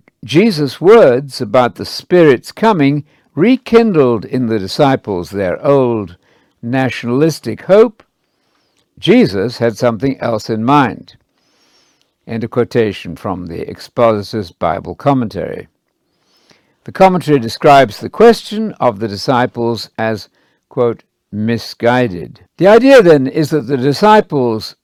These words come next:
were clinging to a so-called crassly Jewish notion about the future. A survey of a range of commentary will reveal the seriousness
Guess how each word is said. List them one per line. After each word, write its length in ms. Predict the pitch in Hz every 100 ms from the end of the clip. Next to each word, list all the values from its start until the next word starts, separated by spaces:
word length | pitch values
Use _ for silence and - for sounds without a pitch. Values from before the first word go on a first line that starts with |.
| _ -
were 140 | 110
clinging 680 | - 208 202 151 110 98 92
to 400 | 139 117 107 95 -
a 160 | 107 98
so-called 540 | - 127 - 117 98
crassly 800 | - 196 202 185 - 143 127 117
Jewish 840 | 101 113 220 196 82 - - - _ _ _ _ -
notion 760 | 127 135 127 - - 95 80 _ _ _ _
about 400 | 92 104 95 -
the 100 | 98
future. 560 | - 113 95 - 50 - _ _ _ _ _ _ _ _ _ _ _ -
A 60 | 127
survey 720 | 262 277 247 208 175 151 135
of 200 | 117 104
a 80 | 104
range 360 | 143 175 170
of 140 | 123 113
commentary 840 | 139 127 120 - 113 104 107 - _ _ _ _ -
will 140 | 113
reveal 600 | 113 110 147 147 143 139 -
the 100 | 127
seriousness 1400 | - - 233 185 120 - 107 82 87 - - - _ _